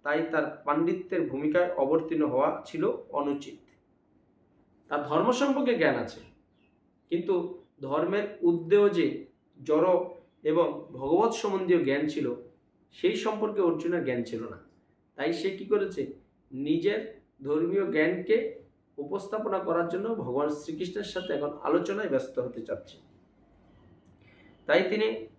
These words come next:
অসুচ্চ বিষয়ে শোক করছিলেন।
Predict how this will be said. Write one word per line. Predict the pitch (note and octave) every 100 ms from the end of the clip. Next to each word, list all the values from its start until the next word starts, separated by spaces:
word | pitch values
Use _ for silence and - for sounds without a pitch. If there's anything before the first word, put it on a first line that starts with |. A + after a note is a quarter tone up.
| _ _ _ -
অসুচ্চ | D3+ G3+ - A3 - - G#3+
বিষয়ে | G3+ F3 F#3 G3+ E3+ C#3+ -
শোক | - F3+ F3+
করছিলেন। | F#3+ F3+ - F3 A#3+ A2+